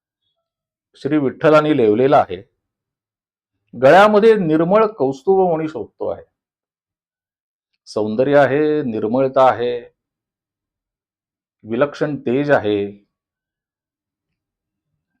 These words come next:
श्री विठ्ठलाचे सु-, श्रीमुख साक्षात सुखाच्या रसांनी ओतलं गेलेलं आहे.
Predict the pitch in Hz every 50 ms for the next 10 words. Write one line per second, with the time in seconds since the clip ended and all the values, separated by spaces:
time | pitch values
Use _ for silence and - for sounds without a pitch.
0 | _ _ _ _ _ _ _ - - 190 233 202 160 151 156 175 208 220 233 220
1 | 226 240 233 233 - - 196 170 - - - - - 165 185 208 214 202 185 214
2 | - - - - - 147 131 - - - - 190 202 196 196 - - - - 123
3 | 123 - 175 190 185 202 202 190 170 147 135 - - 160 160 165 175 185 190 185
4 | 156 131 120 - 120 123 113 110 98 92 95 95 98 95 90 95